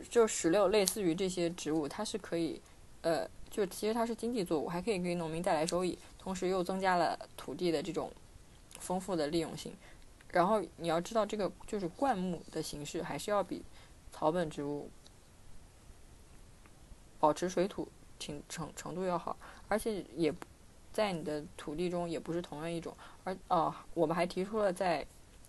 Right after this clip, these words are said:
有花圃，为了实现土地的多样性，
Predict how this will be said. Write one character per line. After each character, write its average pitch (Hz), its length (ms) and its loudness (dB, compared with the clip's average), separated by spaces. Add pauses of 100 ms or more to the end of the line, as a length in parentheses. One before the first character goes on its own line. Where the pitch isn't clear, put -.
有 156 160 4
花 196 240 6
圃， - 160 -6
为 196 140 4
了 165 220 4 (360)
实 - 180 -2
现 190 160 0
土 175 140 -8
地 156 80 0
的 165 60 2
多 185 120 0
样 185 160 2
性， 185 240 -4